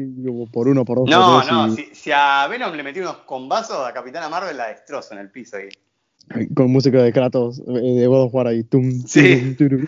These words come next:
Speaker 2: O sea, te la
Speaker 1: Tum.
Speaker 2: destro-, te destrozo la película en tres segundos. Y con Lauti en cero coma cinco.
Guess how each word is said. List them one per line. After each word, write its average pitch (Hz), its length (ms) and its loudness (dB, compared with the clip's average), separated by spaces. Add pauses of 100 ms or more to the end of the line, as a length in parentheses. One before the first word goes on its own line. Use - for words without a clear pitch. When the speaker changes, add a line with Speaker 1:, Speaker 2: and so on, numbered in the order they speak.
(120)
Speaker 2:
O 139 120 0
sea, 139 300 2
te 151 100 -2
la 147 80 4
Speaker 1:
Tum. 143 80 4
Speaker 2:
destro-, 190 320 -6
te 175 80 -12
destrozo 226 340 -10
la 156 140 -6
película 175 320 -10
en 131 140 -14 (160)
tres - 180 -18
segundos. 104 440 -12
Y 107 100 -18
con 123 180 -4
Lauti 175 300 2
en 120 300 -8 (380)
cero 131 280 -6
coma 110 180 -6
cinco. 92 260 -16